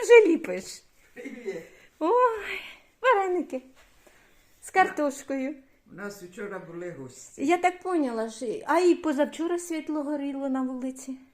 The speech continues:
Speaker 2: І позавчора були, і вчора. Ну, вчора, позавчора той, а вчора осталася картошка, все, бачиш?
Speaker 1: А, я думала, вареники всі поїли.
Speaker 2: Ні, по-, була в нас пюре,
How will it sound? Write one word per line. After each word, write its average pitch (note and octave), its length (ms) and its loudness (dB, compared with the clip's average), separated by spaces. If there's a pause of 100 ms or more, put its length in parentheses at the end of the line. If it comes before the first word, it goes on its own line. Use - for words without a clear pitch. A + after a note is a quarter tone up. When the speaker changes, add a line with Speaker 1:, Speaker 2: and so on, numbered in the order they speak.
(320)
Speaker 2:
І - 20 -20
позавчора E3+ 680 -18 (100)
були, G#3 200 -12
і - 60 -14 (100)
вчора. G2 320 -20 (100)
Ну, D3 80 -14 (100)
вчора, G3 500 -12
позавчора E3 680 -14 (140)
той, A#2 260 -16
а D3+ 80 -12
вчора G3+ 440 -10
осталася F#3 680 -14
картошка, - 680 -16
все, B2+ 200 -20
бачиш? G#3 340 -14 (520)
Speaker 1:
А, A#3+ 420 2
я D#4+ 120 2
думала, D4 360 4
вареники A3+ 580 2
всі A3 200 -4
поїли. - 680 6
Speaker 2:
Ні, - 200 0 (540)
по-, F#3+ 220 -10 (200)
була F#3+ 220 -8
в A3 100 -12
нас G#3+ 120 -12 (240)
пюре, D3 420 -12